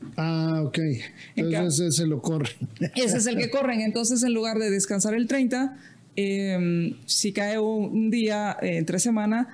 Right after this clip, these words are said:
Speaker 2: te lo pasan para viernes o para
Speaker 1: Ah,
Speaker 2: lunes,
Speaker 1: ok.
Speaker 2: dependiendo del día. Entonces, ese sería el único. Igual el primero de mayo creo que cae miércoles y de ahí ya hasta agosto, ¿verdad? Pero esos no los corren.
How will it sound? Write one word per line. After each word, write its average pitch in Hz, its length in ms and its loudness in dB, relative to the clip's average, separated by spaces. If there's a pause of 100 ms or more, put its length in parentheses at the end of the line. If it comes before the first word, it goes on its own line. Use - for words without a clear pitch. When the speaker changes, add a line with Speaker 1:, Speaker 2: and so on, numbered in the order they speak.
(240)
Speaker 2:
te 185 120 -2
lo 175 120 0
pasan 180 260 0
para 214 200 0
viernes 214 560 0
o 165 160 -2
para 220 180 0
Speaker 1:
Ah, 220 100 2
Speaker 2:
lunes, 240 340 2
Speaker 1:
ok. 190 100 2
Speaker 2:
dependiendo 180 540 0
del 185 160 2
día. 220 280 0 (360)
Entonces, 208 340 -2
ese 226 200 0
sería 208 220 0
el 220 100 2
único. 196 400 0
Igual 196 320 0
el 175 200 0
primero 190 320 0
de 202 60 0
mayo 196 260 0
creo 185 160 -2
que 175 100 -2
cae 180 160 -2
miércoles 262 720 2
y 180 360 2
de 170 100 0
ahí 247 280 2
ya 214 400 -2 (300)
hasta 180 320 -2
agosto, 220 380 0
¿verdad? 170 280 0 (280)
Pero 233 120 0
esos 240 200 2
no 233 100 2
los 240 160 0
corren. 277 340 2